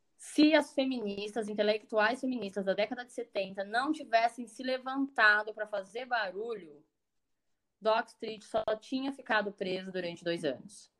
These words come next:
Como elas se levantaram, fizeram passeata, a mídia ajudou, é, eles fizeram novamente um julgamento e ele pegou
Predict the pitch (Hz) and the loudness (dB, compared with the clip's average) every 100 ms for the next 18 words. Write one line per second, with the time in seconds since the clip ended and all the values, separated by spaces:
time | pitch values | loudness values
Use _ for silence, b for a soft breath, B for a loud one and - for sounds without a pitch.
0 | _ _ _ _ _ _ _ - 269 254 | _ _ _ _ _ _ _ 10 12 12
1 | 254 311 - _ _ _ _ 208 202 202 | 8 4 -2 _ _ _ _ 0 2 0
2 | 214 202 214 214 214 185 175 180 190 - | -2 -2 -2 -2 2 2 2 -2 -10 -16
3 | - 190 - 202 214 233 247 233 220 233 | -12 -12 -2 4 4 4 2 0 -2 -2
4 | 202 180 165 - 160 165 _ b - 208 | 0 0 -4 -6 -8 -8 _ b 0 0
5 | 214 269 262 240 208 180 165 175 _ _ | 2 -2 0 -2 -2 -4 -6 -6 _ _
6 | _ _ _ _ _ _ _ _ _ _ | _ _ _ _ _ _ _ _ _ _
7 | _ _ _ _ _ _ _ 160 160 156 | _ _ _ _ _ _ _ -4 -2 0
8 | 156 151 147 - _ _ - 202 208 - | 0 -2 -8 -16 _ _ 4 6 6 2
9 | - 190 208 202 208 214 254 254 233 208 | -2 6 8 8 6 6 6 6 0 -4
10 | 208 208 208 190 180 175 180 208 214 220 | -6 -8 -8 -8 -8 -8 -6 -6 -6 -2
11 | 196 196 202 185 | -2 -2 -4 -4